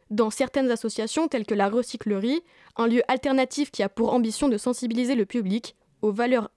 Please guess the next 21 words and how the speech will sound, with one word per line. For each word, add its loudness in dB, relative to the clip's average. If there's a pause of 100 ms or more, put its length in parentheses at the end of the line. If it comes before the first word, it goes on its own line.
éco-responsables 0
de 0
manière 2
ludique -2 (180)
et -2
positive. -2 (760)
Implantée 2
au 2
sein -2
d'une 0
ancienne 0
gare 2
de -2
la 0
Petite -4
Ceinture, 0 (120)
réhabilitée 2
en 2
lieu 2
de 2
vie, 0